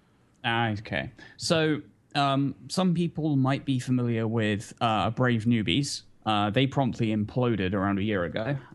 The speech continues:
uh, due to massive amounts of drama and all of that kind of stuff.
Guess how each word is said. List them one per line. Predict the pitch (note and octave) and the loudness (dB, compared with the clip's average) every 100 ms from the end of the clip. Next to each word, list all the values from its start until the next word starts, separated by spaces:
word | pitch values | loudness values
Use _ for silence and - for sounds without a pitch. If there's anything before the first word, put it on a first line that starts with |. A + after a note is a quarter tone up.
| - | -4
uh, | G#2+ F#2+ G2+ | -2 0 -2
due | G#2 | -4
to | G2 F#2+ F2 F#2+ | -6 -2 -4 -4
massive | G#2 G2+ - F#2 | -6 -4 -4 -2
amounts | F#2 F#2 F2 - | -2 -2 -2 -4
of | F#2+ F2 | -4 -4
drama | - G2 F#2 F2+ F2 E2+ F2+ | 0 0 2 0 -2 -4 -4
and | D#2+ G2 - - | -6 -8 -12 -10
all | F2 | -8
of | D#2+ | -4
that | D#2+ - | -4 -4
kind | - | -6
of | - | -6
stuff. | - G#2 B2+ | -4 -4 -4